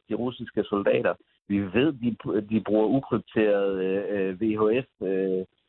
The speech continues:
kommunikation, øh, blandt enhederne og sådan noget. Så det er faktisk ikke sikkert, at det er så hårdt et efterretningsmål, som vi kan tro.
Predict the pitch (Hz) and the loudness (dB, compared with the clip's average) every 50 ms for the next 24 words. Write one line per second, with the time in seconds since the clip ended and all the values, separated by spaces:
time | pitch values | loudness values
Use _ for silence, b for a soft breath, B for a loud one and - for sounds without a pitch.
0 | _ - - 123 104 104 107 101 - 110 101 - - 120 110 104 101 98 95 92 | _ -2 0 2 4 4 2 2 0 -2 -4 0 0 2 2 2 2 0 0 -2
1 | 82 - 98 98 95 92 - 113 120 120 113 110 113 127 135 135 127 117 107 98 | -2 0 0 0 0 2 2 2 2 2 2 2 2 4 4 2 2 2 2 2
2 | 95 92 95 95 101 - - 117 113 110 107 104 b b b b b - 127 113 | 2 0 -2 -8 -8 -8 -4 0 2 2 2 0 b b b b b -2 -2 0
3 | - 131 120 110 - - - - 170 156 139 165 156 - - - 143 143 139 107 | 2 0 0 0 -2 -4 -2 0 0 2 2 0 -2 -2 -2 0 2 2 2 0
4 | 87 - - - _ - 113 101 90 117 139 139 139 107 - - 110 120 135 - | 0 -4 -10 -12 _ -4 -4 -2 0 0 -2 0 -2 -4 0 0 0 0 0 -2
5 | 73 85 92 98 95 - - - 107 - - - 98 90 87 - _ - 104 95 | -4 -6 -6 -6 -6 -6 -6 -4 -4 -4 -4 -4 -8 -8 -8 -8 _ -2 2 2
6 | 98 95 87 80 _ _ - - 107 98 90 87 82 _ _ _ _ _ - 107 | 2 2 0 -2 _ _ -4 0 0 0 0 -2 -8 _ _ _ _ _ -4 -4
7 | 107 - - 110 - - 127 139 | -2 0 0 -2 -2 0 0 0